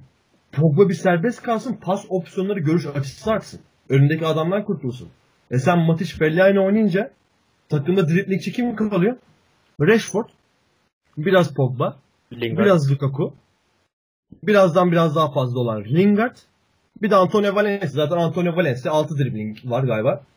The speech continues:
Speaker 1: Galiba değil, altı dribbling var. İkisini mi, üçünü mü Antonio Valencia yapmış. City'ye,
Speaker 2: Şöyle
Speaker 1: City'ye bakıyorsun.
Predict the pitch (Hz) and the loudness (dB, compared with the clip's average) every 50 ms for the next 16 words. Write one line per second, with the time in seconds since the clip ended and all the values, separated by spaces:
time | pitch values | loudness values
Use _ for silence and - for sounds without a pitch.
0 | _ - 127 127 117 113 107 117 117 110 110 117 117 120 127 123 135 139 131 123 | _ -8 -4 -2 -2 0 0 0 -2 -2 -2 0 2 2 2 2 2 2 2 2
1 | - 113 - - - 185 202 - _ _ _ _ _ _ _ _ _ - 160 139 | 0 -4 -6 -4 -2 -2 -2 -4 _ _ _ _ _ _ _ _ _ -2 -2 0
2 | 170 175 - 170 170 151 143 165 165 - - 147 170 170 156 139 - 156 156 143 | 0 0 2 4 4 4 4 4 2 0 0 0 2 2 2 2 2 2 2 4
3 | 147 151 151 - - - - - - - - _ _ _ _ _ _ _ _ _ | 4 2 0 -2 -4 -8 -10 -12 -20 -20 -20 _ _ _ _ _ _ _ _ _
4 | _ _ _ _ _ _ _ _ _ _ _ _ _ _ _ _ _ _ _ _ | _ _ _ _ _ _ _ _ _ _ _ _ _ _ _ _ _ _ _ _
5 | _ _ - - - 175 - - 123 - 135 131 139 147 - - - - 165 - | _ _ -14 -8 -4 -4 2 4 6 6 6 6 2 -2 -4 -8 -14 -16 -4 0
6 | 214 233 233 226 196 139 - 185 165 135 - 240 | 2 4 4 4 2 -2 -2 -6 -6 -6 -8 -12